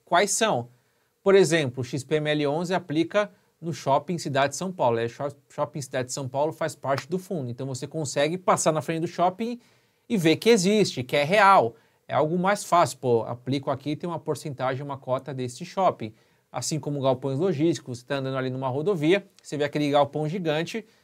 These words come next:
e você consegue entender que você é dono de uma parte daquele galpão. Então é fácil. É fundo que aplica em tijolo, que você consegue ver. Já o segundo é fundo de papel.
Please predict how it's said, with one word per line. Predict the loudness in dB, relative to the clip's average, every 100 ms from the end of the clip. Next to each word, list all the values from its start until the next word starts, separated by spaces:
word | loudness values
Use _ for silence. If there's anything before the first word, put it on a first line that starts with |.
| _
e | -8
você | -6 -4 -4
consegue | -4 -6 -6 -4 -2 -4
entender | -8 -6 -8
que | -8
você | -12 -4 -4
é |
dono | -2 -4
de | -4
uma | -4 -4
parte | 0 0 0
daquele | -8 -6 -4
galpão. | 0 0 0 -6 -6
Então | -6 -4
é |
fácil. | -2 2 4 2 -4 -14 _ _ _ _ _ _
É | -8
fundo | -4 -2 0
que | 0
aplica | 0 0 0 2
em | 2 -2 -8 _ _ _
tijolo, | 2 4 6 8 8 6
que | -4
você | -8 -6
consegue | -8 -4 -2 -2 -2
ver. | -4 -6 -10 _ _ _ _ _ _
Já | 4 4
o |
segundo | 4 2 0 0 2
é | 2
fundo | 0 -4 -2 0
de | 0 -2
papel. | 2 6 6 8 8 8 4